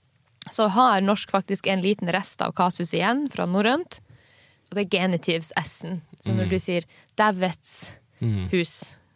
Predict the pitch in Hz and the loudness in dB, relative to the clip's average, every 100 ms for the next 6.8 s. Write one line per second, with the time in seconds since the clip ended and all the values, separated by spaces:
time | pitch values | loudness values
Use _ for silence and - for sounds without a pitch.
0 | - 196 190 208 - - 170 175 160 170 | -10 -8 -4 -4 -4 -4 -2 0 0 -2
1 | 202 175 165 _ _ _ _ _ _ _ | -2 -2 -4 _ _ _ _ _ _ _
2 | - 175 - _ 175 175 180 185 180 175 | -6 -6 -6 _ -8 -6 -4 -4 -6 -8
3 | 175 175 202 - - 202 226 214 202 202 | -8 -4 -4 -2 -2 0 0 2 2 2
4 | - 240 247 - 269 359 - _ _ - | 2 2 2 4 2 0 -6 _ _ 0
5 | 240 208 185 175 170 - 185 165 165 202 | 2 2 0 -2 -2 0 -2 -2 -4 2
6 | 254 294 349 214 196 233 214 | 2 4 4 4 4 4 4